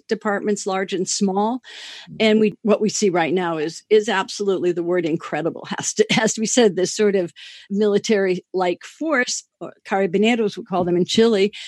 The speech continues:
uh, militarized police, essentially seeing, uh, peaceful protesters as enemies. But,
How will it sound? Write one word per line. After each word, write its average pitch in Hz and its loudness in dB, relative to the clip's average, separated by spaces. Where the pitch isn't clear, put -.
uh, 185 -2
militarized 190 -2
police, 247 -2
essentially 180 -4
seeing, 208 2
uh, 185 -2
peaceful 202 0
protesters 180 -2
as 165 -4
enemies. 202 2
But, 208 -2